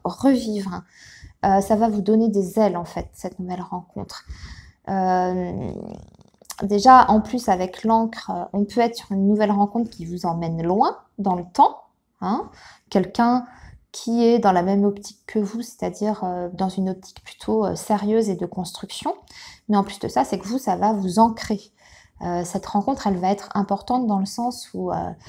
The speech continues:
elle va vous redonner confiance en vous et elle va vous apporter une vraie stabilité dans votre vie. Et la guérison aussi. Donc vraiment la sensation de bien-être, d'harmonie. Et on est bien sur la période de l'automne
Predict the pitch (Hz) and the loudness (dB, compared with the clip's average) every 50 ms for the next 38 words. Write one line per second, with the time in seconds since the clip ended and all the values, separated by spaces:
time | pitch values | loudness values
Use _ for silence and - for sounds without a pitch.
0 | - - - - - 202 196 196 226 226 202 196 185 190 - - 214 233 247 262 | -20 -20 -10 -2 0 2 4 6 6 6 6 4 -2 -2 0 2 4 4 4 2
1 | 262 - 254 233 226 - 220 220 208 - - 220 208 208 196 208 226 254 277 311 | 0 -2 -4 -6 -6 -4 -4 -4 -4 -2 -2 -2 -2 -2 -2 0 2 2 4 2
2 | 330 311 - - - - _ - 208 196 190 202 202 196 196 196 196 196 190 233 | 2 0 -6 -18 -20 -14 _ -2 0 2 2 2 2 2 0 -2 -2 2 4 4
3 | 240 240 240 220 - - - 277 269 240 220 202 196 202 220 240 233 - - 226 | 4 4 2 -2 -2 -4 -4 -2 2 2 2 2 2 0 -2 -2 -2 -2 0 0
4 | 214 190 202 196 208 202 - 285 269 254 226 220 214 214 - - 208 202 - - | 0 0 0 -2 -2 0 0 2 4 4 4 4 4 2 0 -4 -8 -8 -8 -10
5 | - - - 233 226 220 208 202 190 233 240 226 - 226 220 208 240 247 226 196 | -4 0 2 4 4 4 4 2 2 2 0 0 0 -4 -4 -4 -2 -2 -2 -4
6 | 180 - - - - 196 - 190 185 - 202 208 226 240 254 254 233 220 - 214 | -4 -6 -12 -14 -14 -12 -10 -10 -6 -2 0 2 2 4 4 4 2 2 0 -4
7 | 196 - - 202 196 - - 240 233 220 202 185 175 196 214 208 202 185 165 - | -4 -4 -4 -4 -4 -6 -8 -6 -4 -2 -2 -2 0 0 2 2 2 0 -2 -6
8 | - - - - _ - - _ - - - _ _ _ _ _ _ _ _ _ | -12 -18 -20 -20 _ -20 -20 _ -20 -20 -20 _ _ _ _ _ _ _ _ _
9 | - - - _ - 185 190 220 214 208 214 214 220 226 214 190 196 208 - - | -20 -20 -14 _ 0 6 6 8 8 8 8 8 8 6 6 4 2 -2 -10 -18
10 | _ - - - - - - - - - - - - - 254 254 - - 233 233 | _ -20 -18 -18 -16 -16 -16 -18 -18 -18 -18 -2 4 6 6 6 6 6 6 6
11 | 247 214 226 240 247 240 - 214 185 180 180 208 196 196 196 190 170 185 180 180 | 6 6 6 4 4 4 2 -2 -2 -2 0 0 0 0 0 -2 0 0 4 6
12 | 214 247 277 - - 311 285 294 311 320 254 196 | 6 6 6 4 2 2 2 2 2 0 -2 -2